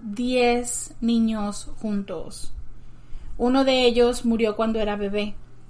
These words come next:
La hermana menor de Elizabeth fue a su casa un día y le dijo que ella no podía cuidar a sus niños y le dejó siete niños a Elizabeth y se fue.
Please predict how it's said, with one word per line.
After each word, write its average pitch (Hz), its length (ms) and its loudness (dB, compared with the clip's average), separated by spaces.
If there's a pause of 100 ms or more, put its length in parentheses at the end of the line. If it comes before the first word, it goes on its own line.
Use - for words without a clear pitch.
(340)
La 254 120 2
hermana 294 340 6
menor 277 320 8
de 247 120 6
Elizabeth 220 760 4
fue 254 280 6
a 262 100 6
su 269 240 4
casa 226 560 2
un 233 240 6
día 214 420 4
y 247 120 0
le 247 120 4
dijo 254 320 4
que 233 200 0
ella 240 280 4
no 269 180 6
podía 262 420 2
cuidar 240 260 0
a 226 80 0
sus 226 240 0
niños 214 500 -2 (400)
y 294 140 2
le 311 140 4
dejó 285 500 2 (120)
siete 262 460 0
niños 254 540 2
a 233 100 -4
Elizabeth 240 720 0 (160)
y 240 120 0
se 240 140 0
fue. 196 240 -6